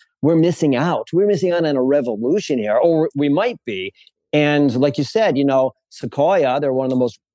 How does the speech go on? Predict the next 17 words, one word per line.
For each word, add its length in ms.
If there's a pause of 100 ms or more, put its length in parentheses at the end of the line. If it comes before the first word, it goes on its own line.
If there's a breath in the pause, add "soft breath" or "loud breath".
well-respected, 1040 (440 soft breath)
deep-pocketed 880
venture 260
capital 400 (100)
firms 320
out 240
in 80
Silicon 480
Valley. 300
Th-, 100 (180)
th-, 200
they're 200
investing 420
in 60
this 160
guy. 280
Well, 220